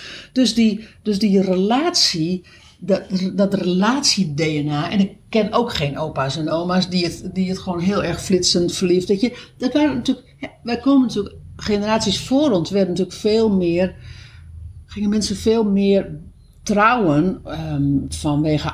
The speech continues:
afkomst, vanwege, eh, eh, uitgehuwelijkt en, en misschien niet de traditionele uit-, uithuwelijking, maar wel,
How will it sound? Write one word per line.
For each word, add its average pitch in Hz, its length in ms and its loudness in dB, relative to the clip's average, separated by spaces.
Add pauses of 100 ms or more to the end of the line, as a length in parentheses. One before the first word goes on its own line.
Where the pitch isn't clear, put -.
afkomst, 202 680 0
vanwege, 143 580 0
eh, 151 580 -2
eh, 147 60 -8 (320)
uitgehuwelijkt 196 960 2
en, 180 180 0
en 170 340 0
misschien 196 380 -2
niet 190 260 -2
de 165 380 -2
traditionele 170 800 0
uit-, 160 300 0
uithuwelijking, 165 840 0
maar 165 220 0
wel, 180 440 2